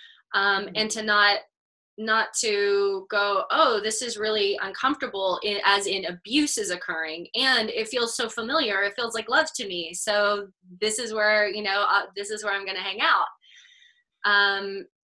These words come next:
Speaker 1: you know, a lot of times people will have experienced abuse and not have realized that that was abuse at all until way later in the game, when they can get some, you know, reflection on what's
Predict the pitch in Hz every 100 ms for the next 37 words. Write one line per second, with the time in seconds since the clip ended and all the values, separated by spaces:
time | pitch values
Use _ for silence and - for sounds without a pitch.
0 | 202 208 202 190 190 180 _ _ _ _
1 | _ _ _ _ _ - 208 220 233 240
2 | 220 214 208 202 202 196 202 196 185 -
3 | - 262 339 285 233 - 190 190 196 190
4 | 190 - - 196 196 190 196 - _ _
5 | _ _ 190 196 202 254 - 208 202 202
6 | 208 190 185 185 185 185 170 175 175 -
7 | 175 - 160 - 214 196 180 175 175 175
8 | 190 180 185 180 190 226 233 208 196 185
9 | 185 175 185 185 180 180 180 170 170 -
10 | 185 175 175 180 - 185 175 - _ -
11 | 185 165 170 170 _ _ 185 190 - 180
12 | 185 - 170 170 170 165 -